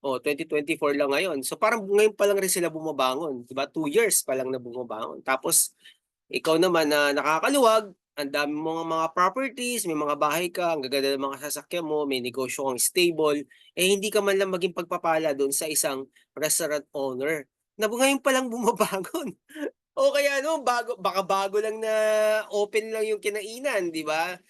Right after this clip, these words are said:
So, pakinggan natin yung, ano, no, yung, ah,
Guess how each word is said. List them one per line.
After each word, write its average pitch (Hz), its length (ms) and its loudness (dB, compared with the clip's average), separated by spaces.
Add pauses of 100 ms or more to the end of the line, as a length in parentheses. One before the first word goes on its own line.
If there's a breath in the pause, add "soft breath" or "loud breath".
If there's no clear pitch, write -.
So, 220 240 -2
pakinggan 262 400 0
natin 254 400 -4
yung, 233 160 -2
ano, 196 240 4
no, 170 160 0
yung, 175 400 -2 (480)
ah, 170 960 -4